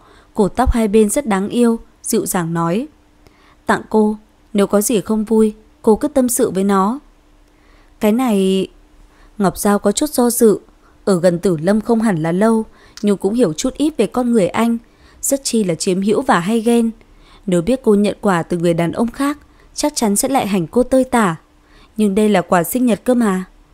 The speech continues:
ai lại đi từ chối cho được. Suy nghĩ một lúc,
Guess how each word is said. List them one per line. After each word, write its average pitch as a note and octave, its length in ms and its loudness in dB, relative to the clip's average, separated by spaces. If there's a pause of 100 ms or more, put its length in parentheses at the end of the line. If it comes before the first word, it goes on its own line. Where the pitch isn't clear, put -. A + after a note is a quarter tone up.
(180)
ai G#3 220 0
lại G3 120 0
đi G#3+ 140 0
từ G3 280 -2
chối F#3+ 200 0
cho C4 160 -2
được. G#3+ 300 2 (1200)
Suy G#3+ 200 -2
nghĩ F#3 180 0
một A3 200 2
lúc, A#3+ 260 2